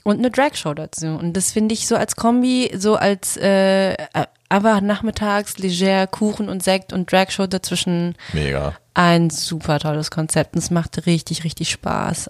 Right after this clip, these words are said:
Speaker 1: Und, ähm, lief auch total gut. Und deswegen machen wir es auch weiter, obwohl es super stressig ist, das zu machen.
Speaker 2: Sure. Kann ich mir vorstellen.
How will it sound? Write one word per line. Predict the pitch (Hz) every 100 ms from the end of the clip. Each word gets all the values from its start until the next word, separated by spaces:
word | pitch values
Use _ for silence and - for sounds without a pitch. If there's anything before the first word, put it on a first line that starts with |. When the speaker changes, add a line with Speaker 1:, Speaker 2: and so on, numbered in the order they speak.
| _
Speaker 1:
Und, | - 160 160 160 160 156 156 -
ähm, | 160 156 156 156 156 156 147 _ - - -
lief | 180 185
auch | 156
total | - - 160 160
gut. | 156 -
Und | -
deswegen | 160 - 160
machen | 156 160
wir |
es | 156
auch | 151
weiter, | 147 - 160
obwohl | 156 151
es | -
super | - 151
stressig | - 143 - -
ist, | - -
das | 151 -
zu | -
machen. | - - - - _ _ - -
Speaker 2:
Sure. | - - - _ -
Kann | - 76
ich |
mir | 71
vorstellen. | 73 73 -